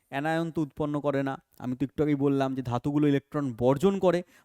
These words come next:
বর্জন করে কি করে? ক্যাটায়ন তৈরি করে বা পজিটিভ আয়ন তৈরি করে। তাহলে এ ব্যাটা একটু গন্ডগোল করেছে, পরেরটা দেখে নিই। গলনাঙ্ক স্ফুটনাঙ্ক বেশি হয়, ঠিক বলেছে।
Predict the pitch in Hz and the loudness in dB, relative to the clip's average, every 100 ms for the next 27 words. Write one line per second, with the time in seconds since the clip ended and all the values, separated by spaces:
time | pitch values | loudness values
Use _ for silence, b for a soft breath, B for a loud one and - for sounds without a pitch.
0 | b 127 127 151 156 196 214 - 175 208 | b 0 0 0 0 -2 -2 0 0 0
1 | - 185 254 247 196 170 160 151 185 175 | 0 4 6 6 4 4 6 4 4 2
2 | 175 185 196 247 262 220 175 143 131 117 | 2 4 8 8 8 6 4 2 0 2
3 | 107 98 - b b b 139 139 165 170 | 0 -2 -6 b b b -6 -4 -2 0
4 | 175 170 151 160 160 160 156 165 151 156 | 0 -2 -2 0 0 2 0 0 0 0
5 | 180 156 160 165 180 b b b 151 170 | 2 2 2 0 -2 b b b 2 2
6 | 190 202 190 190 - 185 185 185 180 143 | 2 0 0 0 0 -2 0 0 2 2
7 | - 180 185 185 _ _ - 139 151 147 | 4 4 4 0 _ _ -12 -2 2 2
8 | 147 | 0